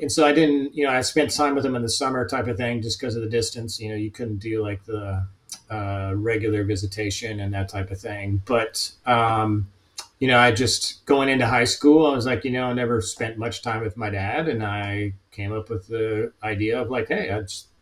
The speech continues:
thought it'd be cool to live my last four years at home with my dad." Um, and then, you know,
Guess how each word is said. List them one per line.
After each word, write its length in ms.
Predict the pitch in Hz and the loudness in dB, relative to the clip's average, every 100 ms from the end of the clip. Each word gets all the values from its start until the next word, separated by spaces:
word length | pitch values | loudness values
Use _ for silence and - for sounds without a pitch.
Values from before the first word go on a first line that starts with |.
| _ _ _ | _ _ _
thought 80 | 101 | -10
it'd 120 | 104 | -6
be 100 | 104 | -6
cool 220 | - 107 | -4 -2
to 40 | 110 | 0
live 180 | 113 | 0
my 200 | 107 110 | -2 -4
last 400 | 110 110 110 - | -2 -4 -4 -6
four 140 | 113 113 | -2 0
years 220 | 117 110 | 2 0
at 60 | 113 | 0
home 240 | 123 147 | 0 4
with 320 | 156 - - - - | 4 2 -4 -8 -2
my 100 | 160 | 0
dad." 240 | 208 - - _ _ - | -2 -6 -14 _ _ -6
Um, 500 | 107 107 104 104 98 95 - - - - - - - - - | -4 -2 -2 -4 -4 -10 -20 -20 -20 -20 -20 -20 -20 -20 -4
and 140 | 139 147 | 4 6
then, 380 | 147 143 139 - _ _ _ _ _ _ _ | 8 6 2 -6 _ _ _ _ _ _ _
you 120 | 175 | 0
know, 340 | 147 131 147 | 2 2 0